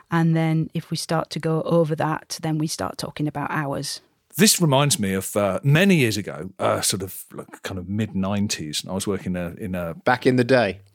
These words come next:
Speaker 2: Yeah, and I was, I was working in a, in an analog studio based around a, you know, reel-to-reel machine and a, and an actual mixing console and stuff. And,
Speaker 1: Wow.
Speaker 2: um, something that we used to always get, and something I was,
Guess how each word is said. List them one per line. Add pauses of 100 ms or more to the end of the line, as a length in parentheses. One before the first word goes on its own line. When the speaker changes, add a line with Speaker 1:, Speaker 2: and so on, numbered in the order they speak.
(240)
Speaker 2:
Yeah,
and
I
was,
I
was
working
in
a,
in
an
analog
studio
based
around
a,
you
know,
reel-to-reel
machine
and
a,
and
an
actual
mixing
console
and
stuff. (520)
And,
Speaker 1:
Wow.
Speaker 2:
um,
something
that
we
used
to
always
get,
and
something
I
was,